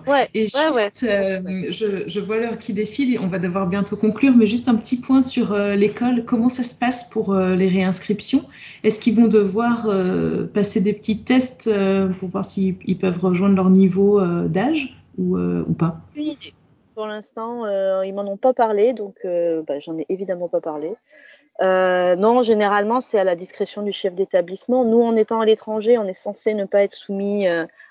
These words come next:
Speaker 1: au cadre de, de, de l'instruction en famille, donc de
Speaker 2: Ouais.
Speaker 1: l'I E F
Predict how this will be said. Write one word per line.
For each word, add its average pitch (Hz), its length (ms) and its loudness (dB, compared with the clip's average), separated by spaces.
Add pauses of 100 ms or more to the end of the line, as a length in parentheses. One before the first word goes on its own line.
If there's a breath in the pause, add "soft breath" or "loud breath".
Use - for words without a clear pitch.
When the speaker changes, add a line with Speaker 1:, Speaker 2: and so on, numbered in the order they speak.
Speaker 1:
au 190 120 -2
cadre 180 480 0
de, 165 440 -4
de, 160 600 -4
de 170 80 -8
l'instruction 175 500 -12
en 165 80 -8
famille, 214 400 -2
donc 185 160 -6
de 170 100 -4
Speaker 2:
Ouais. 196 140 2
Speaker 1:
l'I 170 60 0
E 185 200 0
F - 60 -6